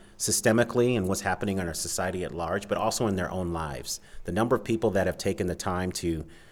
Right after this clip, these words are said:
talk to Black creatives, Black social justice leaders, and racial justice leaders and find out, you know, what are we thinking? What would we like to see?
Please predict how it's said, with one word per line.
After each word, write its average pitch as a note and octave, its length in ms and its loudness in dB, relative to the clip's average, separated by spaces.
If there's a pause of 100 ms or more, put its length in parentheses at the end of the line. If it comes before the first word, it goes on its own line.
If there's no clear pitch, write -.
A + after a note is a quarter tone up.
(680)
talk B2+ 240 10
to - 100 6
Black G2+ 300 4
creatives, F2+ 560 2
Black G2+ 240 2 (180)
social G#2+ 380 0
justice F2+ 500 -2
leaders, E2+ 380 0
and F2+ 340 -2
racial G2 300 0
justice F2 380 -2
leaders F2 240 0
and E2+ 100 -2
find F2+ 240 -2
out, F#2 340 2
you G2+ 60 -4
know, E2 120 -2
what G2+ 260 4
are - 20 8
we A2 140 4
thinking? F2+ 520 -2
What F2+ 140 0
would F2 140 -2
we F2 80 0
like F2 200 0
to - 60 -8
see? E2+ 400 -2